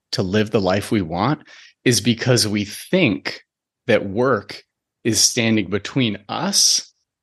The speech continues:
and the life we want. I think there's this common narrative in the fire movement that work is the enemy of your freedom. And I don't think it's true. I think for a lot of people,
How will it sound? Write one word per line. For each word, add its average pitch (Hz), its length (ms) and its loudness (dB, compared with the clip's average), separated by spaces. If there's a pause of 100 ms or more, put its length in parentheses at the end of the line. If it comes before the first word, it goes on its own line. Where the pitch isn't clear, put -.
(140)
and 113 160 0
the 104 80 0
life 92 280 -2
we 107 120 -4
want. 82 360 -8 (840)
I 113 100 4
think 135 300 0
there's 113 260 0
this 101 180 -2
common 117 540 0
narrative 113 560 0
in 110 100 0
the 98 100 -2
fire 95 340 0
movement 127 520 0
that 95 360 2 (500)
work 113 380 0 (140)
is 110 280 4
the 107 240 -2
enemy 113 500 2 (200)
of 95 200 0
your 92 140 -2
freedom. 117 560 0
And 123 120 2
I 117 100 2
don't 139 400 -2
think 175 220 2
it's 131 200 2
true. 95 480 0 (500)
I 110 220 2
think 139 460 0
for - 260 -6
a 107 60 -2
lot 90 280 0
of 120 160 -6
people, 131 580 0